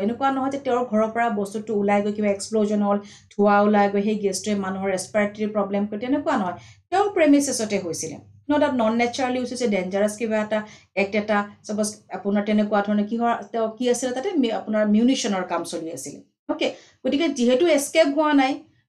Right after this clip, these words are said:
গতিকে আমাৰ তাত এটা ইনগ্ৰিডিয়েণ্ট ফুলফিল হোৱা নাই, গতিকে ষ্ট্ৰিক্ট লায়াবিলিটি এপ্লাই কৰি ডিফেণ্ডেণ্টজনক তাত লায়েবল কৰা নহ'ল, ডিফেণ্ডেণ্টজন তাত কোৰ্টে হেল্ড কৰিলে যে ডিফেণ্ডেণ্ট আপোনাৰ লায়েবল নহয়।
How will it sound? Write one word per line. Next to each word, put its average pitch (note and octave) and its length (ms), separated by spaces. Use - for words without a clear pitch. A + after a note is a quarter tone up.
গতিকে C#4+ 380
আমাৰ D#4 140
তাত C#4 120
এটা C#4 140
ইনগ্ৰিডিয়েণ্ট C#4+ 420
ফুলফিল D#4 400
হোৱা D4+ 160
নাই, C#4+ 160
গতিকে C4+ 260
ষ্ট্ৰিক্ট F4+ 300
লায়াবিলিটি C4 440
এপ্লাই G#3 340
কৰি A#3+ 200
ডিফেণ্ডেণ্টজনক F#3 720
তাত - 100
লায়েবল E3+ 340
কৰা F#3+ 160
নহ'ল, C4+ 220
ডিফেণ্ডেণ্টজন F3+ 640
তাত G3+ 120
কোৰ্টে G3 320
হেল্ড G3 220
কৰিলে G#3+ 240
যে C4+ 140
ডিফেণ্ডেণ্ট E3+ 420
আপোনাৰ A3+ 280
লায়েবল D#3+ 340
নহয়। A#2 280